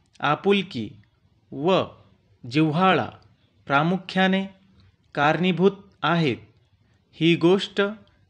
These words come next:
आपणा सर्वांना अत्यंत गौरवास्पद व अभिमानाची आहे. या अहवाल वर्षात कार्यकारी मंडळाच्या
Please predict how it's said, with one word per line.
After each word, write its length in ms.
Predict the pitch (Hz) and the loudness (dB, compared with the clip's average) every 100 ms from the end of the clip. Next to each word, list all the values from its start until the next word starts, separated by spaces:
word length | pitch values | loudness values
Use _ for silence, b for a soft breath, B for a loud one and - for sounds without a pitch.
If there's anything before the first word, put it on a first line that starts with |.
| _ | _
आपणा 480 | 147 160 - 185 196 196 - _ - | -2 -2 0 0 0 -6 -20 _ -2
सर्वांना 600 | 160 160 180 190 147 104 - - _ _ _ - | 2 4 2 2 0 -4 -8 -20 _ _ _ -6
अत्यंत 640 | 170 - 196 196 202 202 190 196 _ _ _ 127 | -6 -2 0 0 0 -2 -4 -6 _ _ _ -4
गौरवास्पद 880 | 151 160 170 170 180 180 - 170 131 - _ _ _ _ | 0 2 2 2 0 -2 0 0 0 -8 _ _ _ _
व 220 | 151 185 147 - _ _ _ _ - | 0 2 2 -4 _ _ _ _ -2
अभिमानाची 840 | 147 185 185 180 185 185 196 202 - | 2 4 4 4 2 0 -4 -6 0
आहे. 340 | 135 139 120 - _ _ _ _ _ _ _ - | -2 0 -6 -10 _ _ _ _ _ _ _ -6
या 340 | 117 165 185 190 - _ _ _ _ | 2 2 2 -6 -20 _ _ _ _
अहवाल 480 | 147 170 175 180 180 - - | -2 2 4 2 0 -10 -4
वर्षात 480 | 143 196 - 131 107 - _ _ _ _ _ _ | 0 0 0 -2 -2 -12 _ _ _ _ _ _
कार्यकारी 800 | 143 160 180 185 180 175 175 185 - _ _ b b b - | 0 2 2 0 0 0 0 -4 -10 _ _ b b b -6
मंडळाच्या 840 | 143 170 180 170 190 190 135 107 | -2 2 6 6 4 2 -2 -2